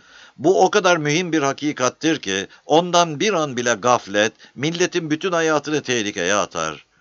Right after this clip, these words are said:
Şüphesiz hukukumuza, şeref ve haysiyetimize hürmet edildikçe karşılıklı hürmette katiyen kusur etmeyeceğiz. Fakat ne çare ki zayıf olanların hukukuna hürmetin noksan olduğu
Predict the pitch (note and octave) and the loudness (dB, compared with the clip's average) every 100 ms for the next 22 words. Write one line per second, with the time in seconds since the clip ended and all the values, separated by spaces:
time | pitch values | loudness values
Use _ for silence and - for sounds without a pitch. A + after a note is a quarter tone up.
0 | _ - - - F3+ F3+ F#3+ G3+ G3+ D3 | _ -20 -10 -2 -2 2 0 0 -4 -4
1 | D#3+ F3 E3+ E3 D#3+ C#3 C#3+ A#2 B2+ D#3 | -4 -2 -2 -4 -4 -2 0 0 0 0
2 | C3+ B2+ A#2 A2+ A#2 A2+ A2 A2 G#2+ A2+ | 0 -4 -4 -4 -6 -6 -8 -4 -4 -4
3 | A#2+ C#3 A#2+ G#2 A2 F#2+ A#2+ - G#2 G2+ | -4 -4 -4 -6 -6 -6 -8 -2 -2 -2
4 | - - - D#3 D3+ F3 F3+ F3 F#3 D#3 | -6 -12 2 2 2 -2 -4 0 0 -2
5 | - - G#2+ A2 G#2 G#2+ G#2 G#2 A#2+ F#3+ | -8 -10 -4 -2 -2 -2 -2 -4 -4 -2
6 | F3+ C#3+ C#3 A2+ A2 F#2+ G#2+ G2 F#2 D#2+ | -2 -4 -8 -6 -4 -4 -4 -4 -6 -4
7 | F2 E2+ E2 - _ _ _ - G#2 A2+ | -6 -6 -10 -16 _ _ _ -6 -4 0
8 | A#2 A2+ D#3 C3 A2 G#2 G#2 G#2+ G2 A2+ | -2 0 -2 0 0 -2 -2 -6 -2 -2
9 | D3 A2 G#2+ G#2 G#2+ B2+ A2+ G#2+ B2 A2 | -2 -4 -2 -2 -2 -4 -6 -8 -8 -8
10 | A2+ A#2+ A2 A#2 A2 A2+ A#2 A2+ A2 C3 | -4 -4 -4 -4 -6 -6 -6 -6 -4 -4
11 | A#2+ G#2+ G#2+ G2 G2 G#2 | -2 -4 -4 -4 -2 -4